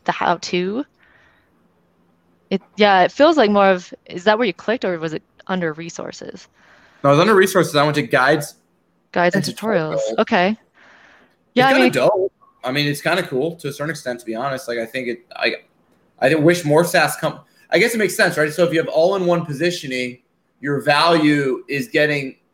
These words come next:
Speaker 2: like, is you need people to use all of your product.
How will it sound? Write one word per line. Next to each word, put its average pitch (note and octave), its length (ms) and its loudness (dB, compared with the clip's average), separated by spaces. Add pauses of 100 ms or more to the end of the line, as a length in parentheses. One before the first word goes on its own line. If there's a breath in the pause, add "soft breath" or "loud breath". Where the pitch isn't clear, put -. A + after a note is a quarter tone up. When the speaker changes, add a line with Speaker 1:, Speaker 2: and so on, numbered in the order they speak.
Speaker 2:
like, C3 240 0 (140)
is C#3+ 200 -4
you D3 80 0
need D3+ 240 2
people D#3 320 0
to C3 80 0
use C3+ 300 0
all C3 240 6
of A#2+ 100 -2
your A#2+ 100 -2
product. D3+ 480 0